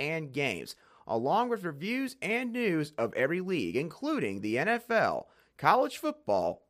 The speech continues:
Major League Baseball, N B A, N H L, combat sports, golf, and yes, even esports as well. BetOnline continues to be the top online resource for all of your sports wagering needs, including live in-game betting, scores, and podcasts.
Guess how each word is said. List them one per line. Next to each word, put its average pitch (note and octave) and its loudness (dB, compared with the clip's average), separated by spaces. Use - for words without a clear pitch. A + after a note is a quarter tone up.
Major F#3 -2
League C4+ -4
Baseball, A#2+ 2
N G#3 -2
B B3+ -2
A, B2 0
N G3+ 2
H B3+ -4
L, A#2+ 4
combat F#3 4
sports, B2 0
golf, C#3+ 2
and C#3+ -4
yes, A#2+ 0
even A#2 -6
esports F#2+ -4
as G2+ 0
well. G#2 0
BetOnline A#3+ 4
continues A3+ -6
to A3 -10
be A3+ -4
the G#3 -4
top A3 2
online G#3+ -2
resource G#3 0
for F#3 -4
all G3+ 4
of G#3 -2
your G3 0
sports B3 -2
wagering A3 -2
needs, G3+ -4
including F#3 -4
live C4+ 0
in-game A3+ -2
betting, G3 0
scores, B3 -2
and A#3 -4
podcasts. B2+ 0